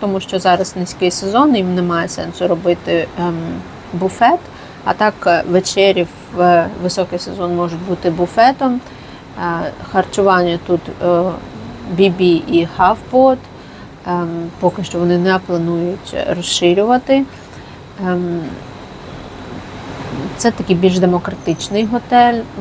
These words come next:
зручні номери, прекрасні, ем,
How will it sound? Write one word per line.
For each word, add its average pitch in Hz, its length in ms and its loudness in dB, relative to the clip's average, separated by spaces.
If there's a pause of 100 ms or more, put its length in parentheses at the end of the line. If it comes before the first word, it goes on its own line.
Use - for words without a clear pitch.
(760)
зручні 226 400 -2
номери, 185 380 0
прекрасні, 180 880 -2
ем, 180 1040 -8